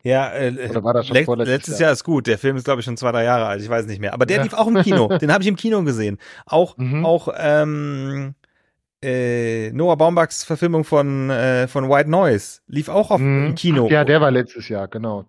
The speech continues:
Speaker 1: Ja. Und,
Speaker 2: Mhm.
Speaker 1: äh, ich weiß nicht, war Don't Look Up nicht sogar, ich glaub, einundzwanzig, ich weiß es aber nicht mehr.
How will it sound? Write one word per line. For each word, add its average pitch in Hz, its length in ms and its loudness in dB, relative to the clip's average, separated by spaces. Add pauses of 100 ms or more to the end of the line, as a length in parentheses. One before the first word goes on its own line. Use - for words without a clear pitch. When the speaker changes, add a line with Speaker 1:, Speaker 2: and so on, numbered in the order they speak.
Speaker 1:
Ja. 117 260 0 (960)
Und, 139 520 -2
Speaker 2:
Mhm. 143 60 -10
Speaker 1:
äh, 131 200 0
ich 107 260 -10
weiß 120 180 -6
nicht, - 200 -8
war 104 140 -6
Don't 123 240 -2
Look 135 120 -4
Up - 200 -8
nicht 135 100 -4
sogar, 110 320 -6
ich - 100 -20
glaub, - 180 -10
einundzwanzig, 98 680 -8
ich - 80 -12
weiß 104 140 0
es 101 80 -8
aber 92 100 -6
nicht 92 140 -12
mehr. 92 180 -10